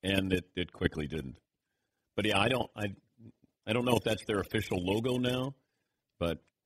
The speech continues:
feels like, uh, the feedback has not been promising. Wouldn't you hate to be that guy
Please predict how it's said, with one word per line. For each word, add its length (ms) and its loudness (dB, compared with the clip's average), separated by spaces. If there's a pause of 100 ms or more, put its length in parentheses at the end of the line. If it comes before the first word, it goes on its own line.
(200)
feels 220 0
like, 300 -2
uh, 300 2 (760)
the 160 0
feedback 520 -2
has 120 -4
not 220 -2
been 160 -4
promising. 600 -6 (680)
Wouldn't 200 2
you 60 4
hate 140 2
to 80 -4
be 120 0
that 220 0
guy 360 4